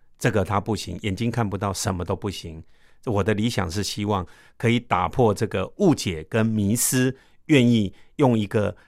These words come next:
同理跟开放的心胸来面对视障的这些就业者，可以给我们更多的这个机会。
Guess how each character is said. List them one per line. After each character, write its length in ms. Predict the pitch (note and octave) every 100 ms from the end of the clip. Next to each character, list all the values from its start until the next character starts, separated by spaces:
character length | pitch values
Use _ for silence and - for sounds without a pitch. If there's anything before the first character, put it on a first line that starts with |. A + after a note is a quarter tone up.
| _
同 300 | - A2+ D3
理 200 | G3 C3 -
跟 180 | B2 A#2
开 280 | - C3 C3+
放 180 | C#3+ A2+
的 120 | G2
心 260 | - G#2+
胸 220 | G#2+ G#2+ G2+
来 160 | F2
面 260 | G2 A2+ F#2
对 180 | G#2 F2+
视 360 | - - A#2
障 260 | F#2+ G#2 F2+
的 80 | E2+
这 160 | -
些 160 | F#2 F#2
就 240 | - G#2+
业 180 | G2 F#2
者， 300 | - F2+ D#2+ _ -
可 140 | A2
以 60 | G2
给 180 | - F#2+
我 140 | F#2+
们 120 | E2+ -
更 220 | - F#2+
多 160 | G2 E2+
的 80 |
这 120 | E2 F2+
个 120 | F2
机 200 | - D#2+
会。 240 | - E2+